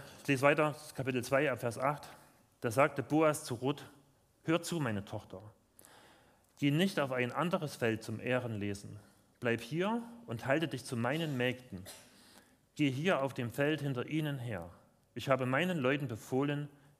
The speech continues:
dich nicht zu belästigen. Und wenn du Durst hast,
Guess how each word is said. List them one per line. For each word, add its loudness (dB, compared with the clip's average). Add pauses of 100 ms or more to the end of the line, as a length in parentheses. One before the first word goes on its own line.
dich -8
nicht -2
zu -6
belästigen. -6 (720)
Und -4
wenn 4
du 0
Durst 0
hast, -2